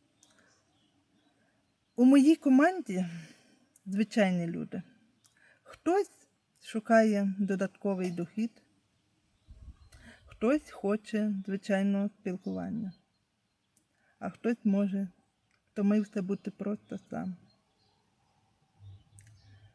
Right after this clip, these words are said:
І я як наставник, який не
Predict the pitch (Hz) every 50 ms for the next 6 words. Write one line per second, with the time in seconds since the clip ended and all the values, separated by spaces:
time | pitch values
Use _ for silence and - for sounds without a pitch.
0 | _ _ _ - _ _ _ _ _ _ _ _ _ _ _ _ _ _ _ _
1 | _ _ _ _ _ _ _ - 220 220 220 214 254 262 277 254 247 240 - -
2 | 226 220 214 - - - 240 269 285 269 226 202 190 - - - - - - -
3 | - - - - - - - _ - - 208 214 214 - 247 254 262 262 247 233
4 | 220 214 214 214 220 220 220 208